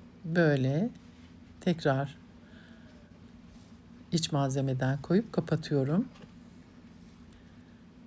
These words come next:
Bu şekilde ve bastırıyorum. Kapatıp biraz bastırıyorum parmaklarımla. Bakın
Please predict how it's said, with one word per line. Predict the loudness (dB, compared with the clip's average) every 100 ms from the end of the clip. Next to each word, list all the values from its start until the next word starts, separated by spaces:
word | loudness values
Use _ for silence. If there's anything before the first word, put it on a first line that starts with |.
| -18 -8
Bu | -6
şekilde | -4 -6 -4 -4 -2 -2 -2 -6 -16 -20 -20 -4
ve | 0 2 2
bastırıyorum. | 2 0 0 0 2 0 -6 -14 -20 -20 -2
Kapatıp | -2 0 -2 -4 -6 -20 -2 4
biraz | 4 4 2
bastırıyorum | 0 0 -4 0 0 0 0
parmaklarımla. | 0 2 0 -2 -4 -2 -2 -2 -4 -12 -20 -20 -20 -20 -20 -4
Bakın | -4 -2 -4